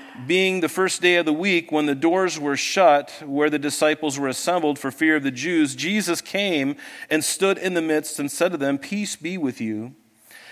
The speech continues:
And when he had said this, he showed them his hands and his side, and then the disciples were glad when they saw the Lord. So Jesus said to them, 'Peace be to you, and as the Father has sent me, I also send you.'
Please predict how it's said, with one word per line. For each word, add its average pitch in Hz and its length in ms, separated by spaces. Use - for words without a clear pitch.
And 156 140
when 196 140
he 226 100
had 190 160
said 202 380
this, 143 260
he 160 140
showed 196 480
them 143 260
his 143 220
hands 156 420
and 160 240
his 156 160
side, 127 400
and 135 100
then 147 320
the 143 80
disciples 139 600
were 139 100
glad 135 420
when 127 120
they 127 100
saw 127 300
the 131 100
Lord. 131 460
So 151 180
Jesus 180 420
said 233 260
to 202 40
them, 151 300
'Peace 226 340
be 175 220
to 165 160
you, 156 320
and 165 80
as 175 220
the 165 100
Father 196 420
has 170 220
sent 202 360
me, 147 220
I 156 140
also 170 420
send 160 420
you.' 170 460